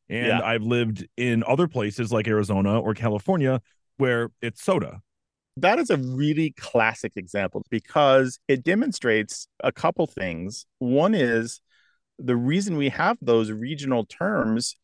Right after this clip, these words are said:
Speaker 2: has a lot to do with commerce. Most of those terms were spread by the bottlers.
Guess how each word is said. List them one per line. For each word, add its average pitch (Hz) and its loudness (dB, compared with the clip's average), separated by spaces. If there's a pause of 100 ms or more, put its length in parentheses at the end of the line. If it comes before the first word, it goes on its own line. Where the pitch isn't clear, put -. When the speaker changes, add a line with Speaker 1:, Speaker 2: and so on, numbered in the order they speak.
Speaker 2:
has 151 -2
a 135 2
lot 127 0
to 165 -4
do 123 -2
with 120 -4
commerce. - -4 (200)
Most 135 2
of 196 2
those 175 -2
terms 131 -4
were 127 -2
spread 117 2
by 107 4 (100)
the 110 -2
bottlers. 104 -2